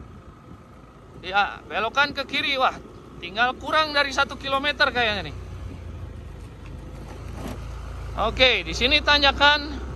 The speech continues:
sudah tidak ada yang terjal, cukup landai dan akan sangat berat untuk Kori mengejar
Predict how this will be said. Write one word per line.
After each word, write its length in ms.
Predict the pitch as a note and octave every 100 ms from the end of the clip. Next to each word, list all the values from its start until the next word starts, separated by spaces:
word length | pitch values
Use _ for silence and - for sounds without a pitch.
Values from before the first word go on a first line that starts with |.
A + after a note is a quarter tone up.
| - - - - - -
sudah 240 | A3+ B3 C#4
tidak 320 | D4+ C4+ C4+
ada 120 | C4
yang 80 | C4
terjal, 520 | B3+ B3 A3+ A#3+ B3+ C4 - -
cukup 200 | A#3 C4+
landai 520 | B3+ B3+ B3+ B3+ B3+ - - - - -
dan 160 | A#3+
akan 220 | B3 B3+ A#3+
sangat 320 | C4 B3+ A#3
berat 320 | A#3+ C4 C4
untuk 280 | C4+ A#3+ B3+
Kori 240 | B3+ B3 C4
mengejar 560 | C4 C4 A#3+ C4 C4